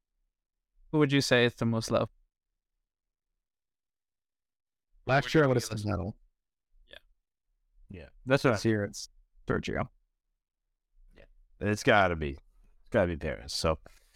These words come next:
Speaker 3: yeah, you guys, one guy that's, like, just a good guy, like, does what he says, and, like, then you have, yeah, I, I don't know that I can necessarily blame Max, but, like, it doesn't help that his father's a,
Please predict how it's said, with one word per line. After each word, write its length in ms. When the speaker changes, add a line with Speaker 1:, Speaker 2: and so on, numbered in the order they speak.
Speaker 3:
yeah, 120
you 60
guys, 220
one 280
guy 200
that's, 240
like, 200
just 380
a 40
good 220
guy, 340
like, 180
does 220
what 120
he 60
says, 680
and, 100
like, 240
then 180
you 100
have, 320
yeah, 160
I, 60
I 20
don't 140
know 140
that 100
I 100
can 140
necessarily 560
blame 340
Max, 540
but, 80
like, 160
it 80
doesn't 340
help 240
that 140
his 180
father's 440
a, 120